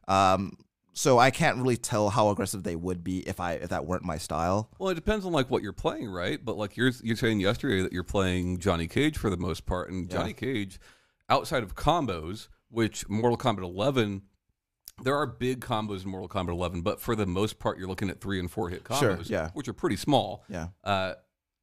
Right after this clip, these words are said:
Speaker 2: outside of combos, Johnny Cage is more of a ranged character.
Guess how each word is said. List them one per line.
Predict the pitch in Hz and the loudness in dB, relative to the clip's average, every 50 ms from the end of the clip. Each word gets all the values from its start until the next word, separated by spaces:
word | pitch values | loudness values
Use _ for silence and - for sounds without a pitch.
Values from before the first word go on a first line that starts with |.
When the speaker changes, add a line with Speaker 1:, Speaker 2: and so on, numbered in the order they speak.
| _ - | _ 0
Speaker 2:
outside | - 151 127 - 170 135 | 0 2 2 2 -2 -4
of | 120 - | -2 -2
combos, | 131 160 202 202 147 123 101 98 | -2 -4 -2 -2 -2 -2 -2 0
Johnny | 110 104 101 92 | 0 -2 -2 -2
Cage | - - 165 180 202 170 123 | -2 -2 -2 0 0 0 0
is | 113 98 90 90 - - - | 0 0 0 -2 -8 -8 -6
more | 92 90 85 95 147 196 196 | -4 -2 0 2 4 4 4
of | 139 | 4
a | 131 104 | 2 2
ranged | 92 98 95 92 92 - - - | 2 2 2 0 0 -2 -4 -4
character. | - - - - - - - 80 - - _ | -2 -2 0 -2 -2 -4 -6 -8 -10 -10 _